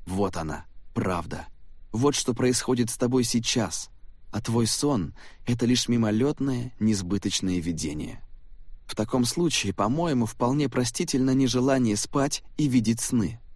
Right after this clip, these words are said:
Ты попросту отказываешься глотать колючий шип надежды, который тут же застревает у тебя в глотке, пронзив острием ее заднюю стенку. Впрочем, мне было чуть легче. У меня появилась некая идея,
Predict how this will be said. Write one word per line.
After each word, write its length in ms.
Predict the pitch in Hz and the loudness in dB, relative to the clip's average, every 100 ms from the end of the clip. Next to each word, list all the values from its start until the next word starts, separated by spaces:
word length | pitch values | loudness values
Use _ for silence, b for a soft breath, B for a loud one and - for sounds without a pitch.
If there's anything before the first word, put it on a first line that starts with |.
| - - - - | -18 -18 -18 -2
Ты 140 | 131 | 0
попросту 480 | 120 151 139 131 135 | 2 0 0 0 2
отказываешься 800 | 127 - 160 139 127 123 123 - | 0 2 2 2 2 2 2 0
глотать 420 | 107 127 117 131 | 2 0 2 0
колючий 400 | - 123 135 131 | 2 4 4 4
шип 220 | 117 127 131 | 2 2 2
надежды, 560 | 127 143 151 101 92 B B - | 2 4 2 2 -4 B B -4
который 400 | 127 117 127 117 | -2 2 4 4
тут 240 | 151 156 | 4 4
же 100 | 143 | 4
застревает 720 | 123 120 - 107 95 113 131 | 2 0 0 0 2 0 2
у 60 | 127 | 0
тебя 260 | 135 120 | 2 2
в 60 | 123 | 2
глотке, 500 | 143 147 - - 120 B B | 2 2 0 -6 -10 B B
пронзив 440 | - 127 117 117 104 | 0 2 4 2 0
острием 520 | - 110 104 120 131 | -2 2 2 4 4
ее 240 | 120 104 | 4 2
заднюю 400 | 95 98 85 90 | 2 0 0 -2
стенку. 580 | 87 - 76 73 - - - - - - - | -2 -4 -6 -6 -10 -14 -16 -16 -14 -14 -14
Впрочем, 560 | - - 202 202 - 165 | -8 0 2 2 2 2
мне 260 | 135 151 | 4 2
было 240 | 151 151 151 | 2 2 2
чуть 240 | - 143 | 0 0
легче. 440 | 180 127 - - - - - - - - | 0 0 0 -6 -8 -14 -16 -18 -10 0
У 40 | |
меня 260 | 113 117 117 | 4 4 2
появилась 680 | 110 107 101 123 151 127 - | 2 2 4 4 4 2 2
некая 400 | 117 117 120 127 | 0 2 2 2
идея, 480 | 139 151 82 73 | 2 2 0 -4